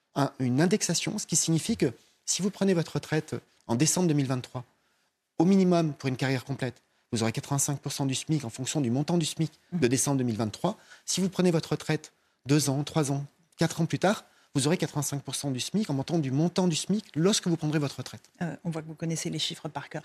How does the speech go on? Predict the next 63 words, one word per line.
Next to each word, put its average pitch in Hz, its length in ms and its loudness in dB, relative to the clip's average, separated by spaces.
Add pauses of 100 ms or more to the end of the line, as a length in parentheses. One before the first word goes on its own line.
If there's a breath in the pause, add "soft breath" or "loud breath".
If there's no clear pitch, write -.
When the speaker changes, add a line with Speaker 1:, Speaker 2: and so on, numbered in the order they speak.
(200 loud breath)
Speaker 2:
Est-ce - 80 -2
que - 80 0
la 226 100 2
solution, 196 380 0
ce - 80 -8
n'est 170 80 -4
pas 185 140 -4
finalement, 185 400 0
euh, 170 100 2
celle 175 200 0
qui 190 120 0
vient 190 160 4
de 170 80 2
vos 165 240 4 (140)
alliés 269 340 4 (300 loud breath)
du 208 100 6
modem ? 254 480 6
Ils 233 160 4
vous 208 100 2
proposent 240 300 2
de 208 80 2
passer 220 340 2
à 202 100 6
trente-cinq 269 600 2
heures 247 160 4
et 220 120 6
demie, 220 440 6 (420 loud breath)
euh, 175 520 4
c'est-à-dire 190 480 2
de 175 100 0
rallonger 214 720 0
la 202 160 -2
durée 180 240 -2
du 160 100 -6
temps 165 140 -8
de 160 60 -6
travail. 160 500 -8 (160 soft breath)
C'est - 100 -4
ça 269 140 0
la 285 100 0
solution ? 240 300 0
Speaker 1:
Non, 123 240 4
je 143 80 0
ne 135 60 -2
crois 131 180 -2
pas 156 240 4
et 135 160 0
nous 120 140 -2
ne 120 80 -2
voulons 143 220 0
pas 131 220 0
ouvrir 123 320 -2
un, 110 160 -2
un 120 100 0
débat 120 260 2
sur - 120 -8
le 113 60 -10
temps 123 100 -8
de 120 60 -6
Speaker 2:
Pourquoi 156 140 -4
Speaker 1:
travail. 107 180 0
Speaker 2:
c'est - 100 -6
tabou ? 214 260 -4